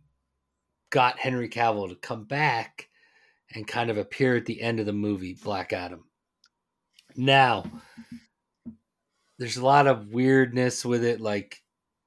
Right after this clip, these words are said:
supposedly they knew Henry Cavill wouldn't be back. They didn't tell Henry Cavill that. Everyone got super excited. My only problem is, is with the media today, there is a chance that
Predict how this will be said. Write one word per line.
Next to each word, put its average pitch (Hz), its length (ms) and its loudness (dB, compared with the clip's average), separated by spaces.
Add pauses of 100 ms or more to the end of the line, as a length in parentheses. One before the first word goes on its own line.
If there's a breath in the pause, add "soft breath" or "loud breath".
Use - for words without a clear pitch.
(240)
supposedly 127 1000 0 (100)
they 113 280 -4
knew 120 440 0
Henry 113 320 -4
Cavill 107 360 -4
wouldn't 104 200 -4
be 87 200 -16
back. 113 540 -6
They 107 100 -4
didn't 95 240 -10
tell 107 220 -6
Henry 107 300 -6
Cavill 104 420 -4
that. 104 320 -4
Everyone 104 380 -4
got 92 180 -10
super 120 320 -6
excited. 120 680 -2 (1200 soft breath)
My 127 100 -2
only 143 200 2
problem 127 560 6
is, 107 180 -2
is - 180 -12
with 110 140 -4
the 110 80 -8
media 107 420 -4
today, 101 760 -4
there 113 180 -8
is 131 300 0
a 156 100 4
chance 135 500 2
that 120 180 -2